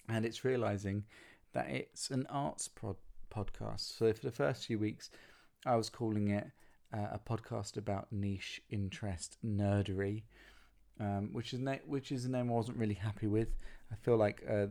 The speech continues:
the term nerd has become more problematic as time goes on, and so I'm happy to distance myself from that. Um, but also, I just realised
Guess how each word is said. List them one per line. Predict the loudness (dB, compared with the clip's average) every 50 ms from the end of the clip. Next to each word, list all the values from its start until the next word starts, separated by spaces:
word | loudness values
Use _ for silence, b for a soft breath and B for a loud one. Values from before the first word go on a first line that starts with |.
| -2
the | -4 -6
term | -6 -4 0 2 2 2 2 2 2 2 2 4
nerd | 4 4 4 4 4 2 2 0
has | 0 -2 -4 -6 -14 _ _ -8
become | -8 -4 -2 -2 -2 0 0
more | 0 0 0 -2
problematic | -4 -6 -6 0 6 8 8 8 6 4 0 -2 -4 -2 -4 -4 -4 -4 -6
as | -4 -4 -4 -6 -10 B B B B B B B
time | -8 -4 -2 -2 0 0 0
goes | 0 0 0 2 0 0
on, | 0 0 0 -2
and | -2 -2 -4
so | -4 -4 -2
I'm | -2 -2 -2 -4 -6 -6 -6
happy | -6 -6 -6 -6 -10 -10
to | -10 -10
distance | -6 -6 -6 -6 -6 -8 -8 -8 -6 -6
myself | -4 -4 -4 -2 -2 -2 -2 -2
from | -4 -4 -2 0 0 2
that. | 2 0 0 -2 -6 B B B B B B B B B B B B B B B B _ _ -2
Um, | 2 2 2 2 0 -2 -6 -10 _ _ _ _ _ -6 0
but | 2 4
also, | 4 4 4 4 4 6 6
I | 6
just | 4 2 0 0
realised | 2 2 4 4 2 2 2 -2 -4 -8